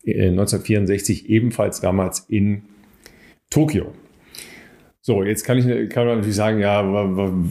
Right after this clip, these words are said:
okay, jetzt erzählst du uns die Geschichte von irgendeinem Olympiasieger, bla, bla, bla, aber das war ein bisschen spannender, weil, äh, dieser Mann ist als krasser Außenseiter in dieses Rennen gegangen.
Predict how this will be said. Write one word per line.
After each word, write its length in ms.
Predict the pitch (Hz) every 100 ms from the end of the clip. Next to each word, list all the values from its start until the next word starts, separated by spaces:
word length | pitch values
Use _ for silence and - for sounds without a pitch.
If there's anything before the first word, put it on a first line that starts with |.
| 73
okay, 320 | 110 107 110
jetzt 140 | 101 98
erzählst 380 | 104 - 117 117
du 40 |
uns 120 | 107
die 100 | 107
Geschichte 340 | 95 85 120 95
von 160 | 98
irgendeinem 320 | 98 107 107
Olympiasieger, 600 | 98 104 131 117 104 113 101
bla, 260 | 101 95
bla, 220 | 95 90
bla, 380 | 85 90 113 170
aber 240 | - 127 135
das 180 | 123
war 160 | 127 123
ein 60 | 123
bisschen 260 | - 120
spannender, 720 | - - 90 78 - - - -
weil, 840 | - - 131 143 131 143 175 170 -
äh, 160 | - -
dieser 340 | - 123 156 127
Mann 440 | 104 107 170 233 - - - - - - - - _ _
ist 360 | - 123 - -
als 420 | 110 104 - -
krasser 600 | - 110 170 - 156 -
Außenseiter 920 | 139 - 113 92 87 92 127 165 -
in 300 | - 117 120
dieses 280 | 110 101 90
Rennen 240 | 101 113
gegangen. 460 | 90 78 87 147 214